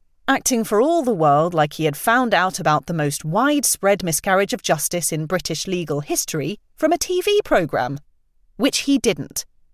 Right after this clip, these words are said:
Of the pursuit of more than nine hundred innocent sub-postmasters, some of whom were jailed, and the ruined lives of many more, the Prime Minister explained, "Obviously it's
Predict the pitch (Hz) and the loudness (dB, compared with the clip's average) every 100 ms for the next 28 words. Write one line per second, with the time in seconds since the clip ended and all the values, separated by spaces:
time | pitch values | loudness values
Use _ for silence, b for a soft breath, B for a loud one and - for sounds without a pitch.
0 | _ _ _ _ - 220 151 165 - - | _ _ _ _ -4 -2 -2 -2 0 2
1 | 294 339 240 180 196 220 214 175 170 220 | 2 0 0 -2 0 2 2 0 0 0
2 | 349 359 339 - - 277 240 156 139 - | 2 0 -4 -6 0 2 2 0 -2 -2
3 | 240 240 - 220 220 - 214 226 185 175 | 0 0 0 -2 -2 0 0 0 -2 -2
4 | 180 147 - 139 143 - b b - 349 | -2 -2 -2 -4 -4 -6 b b -2 0
5 | 330 - 196 190 180 175 143 - 208 147 | 0 -2 -4 -4 -2 -2 0 0 0 0
6 | 120 147 _ _ _ - 180 170 165 254 | -6 -10 _ _ _ -4 -2 -2 2 2
7 | 302 302 220 226 202 185 190 - 175 165 | 4 2 2 2 2 0 -2 -2 -2 -2
8 | 202 247 247 202 135 139 143 _ _ 180 | 0 2 2 2 0 -2 -4 _ _ -4
9 | - 214 226 226 220 - 220 - - 214 | 2 2 2 0 0 0 -2 -2 2 2
10 | 208 202 - - _ _ _ _ 202 170 | 2 -2 -8 -18 _ _ _ _ -2 0
11 | 175 156 - 156 - - | -2 -2 -2 -2 -2 -4